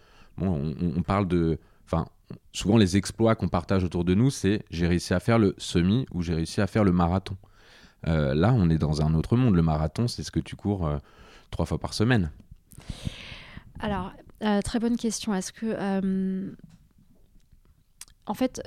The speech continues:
Speaker 2: je, ce dont je suis, euh, convaincue, c'est que l'homme est celui qui a le plus d'endurance. On a beaucoup plus d'endurance que les animaux. Vous prenez les ours polaires,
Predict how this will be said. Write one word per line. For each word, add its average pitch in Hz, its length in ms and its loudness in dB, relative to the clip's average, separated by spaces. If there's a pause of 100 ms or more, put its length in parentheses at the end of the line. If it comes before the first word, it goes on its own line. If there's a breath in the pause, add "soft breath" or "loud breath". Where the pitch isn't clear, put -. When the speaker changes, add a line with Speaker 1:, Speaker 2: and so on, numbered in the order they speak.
Speaker 2:
je, 196 260 0 (460)
ce - 160 -6
dont 220 120 -2
je 220 80 -4
suis, 196 360 -6
euh, 185 40 -2
convaincue, 196 540 -4
c'est - 160 -8
que 180 800 -6 (380)
l'homme 208 320 2
est 190 60 2
celui 202 260 -4
qui - 120 -6
a 185 40 0
le 180 80 -2
plus 202 220 -6
d'endurance. 180 640 -6 (160)
On 175 100 -6
a 170 80 -2
beaucoup 185 240 -8
plus 196 220 -6
d'endurance 185 500 -2
que - 160 -12
les 175 240 -4
animaux. 180 280 -2
Vous 156 40 -8
prenez 175 240 -6
les 170 220 -8
ours - 120 -12
polaires, 196 460 -4